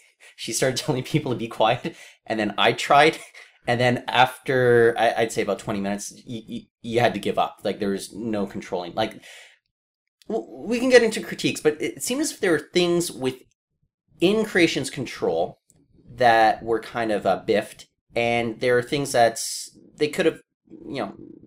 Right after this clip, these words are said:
been better, but I, I'm not gonna blame Creation too much 'cause it is mostly out of their control there. So that was kind of,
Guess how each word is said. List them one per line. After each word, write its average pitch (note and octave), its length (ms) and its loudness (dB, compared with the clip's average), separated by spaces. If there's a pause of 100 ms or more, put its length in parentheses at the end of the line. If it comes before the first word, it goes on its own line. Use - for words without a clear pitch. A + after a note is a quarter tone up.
(120)
been B2+ 300 0
better, A#2 320 4
but G2+ 360 4
I, A#2 100 6
I'm A#2+ 140 0
not A#2+ 160 2
gonna A2+ 140 -4
blame G2+ 280 -4
Creation F#2+ 300 -6
too F2 120 -12
much E2+ 200 -8
'cause F2+ 160 -8
it F2+ 160 -6
is F2+ 140 -14
mostly G2 260 -4
out F2 80 -6
of F2 60 -10
their E2+ 100 -10
control - 380 -18
there. - 140 -14
So A#2+ 160 -4
that C3+ 160 4
was C3 120 -2
kind G#2+ 200 -4
of, F#2 140 -8